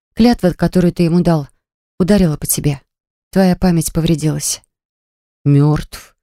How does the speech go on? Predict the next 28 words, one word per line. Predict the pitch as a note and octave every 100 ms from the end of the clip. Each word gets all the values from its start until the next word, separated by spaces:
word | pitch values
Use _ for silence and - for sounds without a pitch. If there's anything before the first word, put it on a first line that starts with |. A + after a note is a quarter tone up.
| _ _ -
удивился | G#3 G#3+ G#3+ G3 - -
Анир, | F3+ F3+ G#3 A3+ - _ _ _
глянув | F3 G3 F#3 F3
мне | F#3
за | E3+
плечо. | F3 F3+ - C#3+ B2 _ _ _ _ _ _ _
«Мунт, | C#3+ D3 F3 F3 C3
это | -
правда?» | C#3+ C#3+ D#3 D3+ C#3+ B2+ _ _ _ _ _ _ _ _ _ _
«Да, | - E3 F#3
все | - C3+
кончилось», | - C#3+ C3+ - - - - _ _ _ _ _
подтвердил | F#3 F#3 G#3 F#3+ F#3 F3+
его | E3+
брат-близнец. | E3+ F3 D3+ F3 D#3 C#3 - - _ _ _ _ -
«Лори | D#3 C#3+
спасла | - C#3 - C#3+
тебя. | - B2+ B2 A#2+ _ _ _ _ _ _
С | -
той | D3+ D3
вашей | C#3 - C3
встречи | - C#3+ -
прошло | - C3 - C3+
время». | C#3 B2 B2+ - _ _ _ _ _ _ _ _ _ _
«Я | C3 C#3+ D#3
не | D3+ D3
заслужил | C#3+ D3+ C#3 C#3+ D3 D3+ C#3+
этого», | C3 - B2+ C3